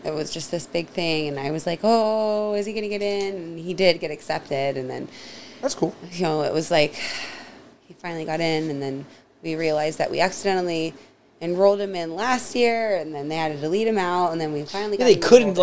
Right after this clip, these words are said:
Speaker 3: like, just
Speaker 1: this
Speaker 3: change the
Speaker 1: year.
Speaker 3: fucking year. They had to, like, do all this weird shit where we had to, like, re-register him to the right years. You can't just change it to this year. Like, what the
Speaker 2: Change the one to a two.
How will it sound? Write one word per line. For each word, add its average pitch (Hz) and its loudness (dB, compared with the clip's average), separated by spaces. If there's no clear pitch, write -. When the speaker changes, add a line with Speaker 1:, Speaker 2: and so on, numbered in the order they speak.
Speaker 3:
like, 139 -4
just 220 4
Speaker 1:
this - 8
Speaker 3:
change 165 8
the 160 4
Speaker 1:
year. - -8
Speaker 3:
fucking 160 4
year. 127 2
They 104 2
had 135 0
to, 135 0
like, 120 0
do 123 2
all 123 6
this 113 -2
weird 110 -4
shit - 2
where 101 -4
we 101 -4
had 110 -4
to, 95 -12
like, 104 0
re-register 104 0
him 90 -10
to 92 -14
the 92 -6
right 92 -2
years. 98 -4
You 113 -10
can't 143 -2
just - 0
change 127 -2
it 127 -4
to 117 -6
this 123 -4
year. 131 -4
Like, 104 -4
what 107 -4
the - -2
Speaker 2:
Change 139 -6
the 131 0
one 117 2
to 113 0
a 107 -2
two. 117 2